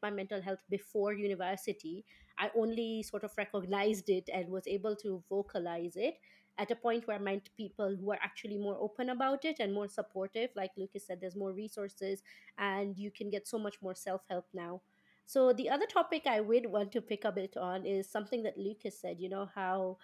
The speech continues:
uh, the conversation around mental health is very different for women and men. And from my personal experience, uh, women are allowed to show emotions, whereas we always, uh,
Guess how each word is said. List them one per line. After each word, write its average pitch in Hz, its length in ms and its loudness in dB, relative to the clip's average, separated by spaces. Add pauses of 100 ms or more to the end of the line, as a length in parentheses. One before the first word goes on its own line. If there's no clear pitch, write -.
(240)
uh, 190 280 2
the 196 100 -6 (240)
conversation 226 720 0
around 190 520 -2 (500)
mental 247 300 4
health 214 160 2
is 214 140 2 (140)
very 220 180 0
different 190 720 -4 (520)
for 220 140 6
women 202 360 2
and 214 160 0
men. 175 320 0 (100)
And 202 440 -4
from 202 180 -2
my 214 180 2
personal 208 420 -4
experience, 185 920 -6 (360)
uh, 202 240 2 (320)
women 254 420 6
are 269 140 8
allowed 220 400 4
to 220 100 -2
show 202 240 0
emotions, 190 920 -2 (260)
whereas 220 380 4
we 214 80 0
always, 226 400 4 (180)
uh, 185 100 2